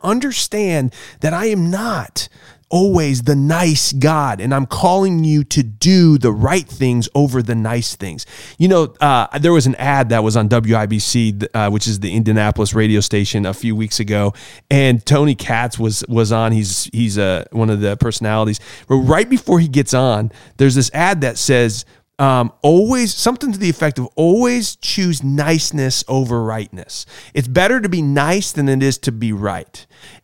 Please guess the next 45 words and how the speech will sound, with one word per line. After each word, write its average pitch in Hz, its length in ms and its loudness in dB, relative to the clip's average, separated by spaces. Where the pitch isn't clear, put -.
And 185 260 2
Tony 302 340 2
<laughs> - 1000 -4
Katz - 340 -2
comes 339 260 0
on, 226 180 2
and 220 140 0
I 381 80 0
don't 233 140 2
even 196 120 4
remember 180 220 2
what 165 160 4
the 147 140 -4
ad 147 180 2
was, 160 160 2
but 165 100 0
it 156 80 2
just 190 160 2
caught 208 240 2
my 170 100 2
attention. 190 380 -2
I 156 40 2
was 147 160 2
like, 123 120 -4
"What 330 420 -8
kind 185 220 -6
of 110 100 -6
stupidity 190 1200 -2
is 127 160 0
this 139 300 -2
ad?" 202 340 -2
He 339 160 4
comes 190 280 2
on, 165 200 2
and 143 80 0
he 180 120 0
was 165 200 0
like, 120 180 -2
"What 247 380 -2
kind 208 240 -4
of 113 80 -4
stupid - 640 2
ad 202 320 2
was 120 220 0
that?" 160 460 -2